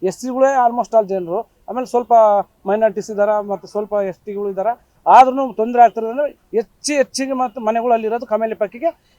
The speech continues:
ಎಸ್ ಸಿಗಳೇ ಇರೋದು. ಆದ್ದರಿಂದ ಆಮೇಲೆ ಸ್ಕೂಲ್ನ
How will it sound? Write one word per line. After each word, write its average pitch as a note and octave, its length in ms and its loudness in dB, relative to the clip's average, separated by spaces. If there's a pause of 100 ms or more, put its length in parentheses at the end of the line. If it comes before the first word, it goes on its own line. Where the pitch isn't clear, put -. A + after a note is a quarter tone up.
(140)
ಎಸ್ G3+ 140 -2
ಸಿಗಳೇ C4 260 4
ಇರೋದು. F3+ 460 -2 (200)
ಆದ್ದರಿಂದ A3+ 360 2
ಆಮೇಲೆ A3 240 2
ಸ್ಕೂಲ್ನ E4+ 380 2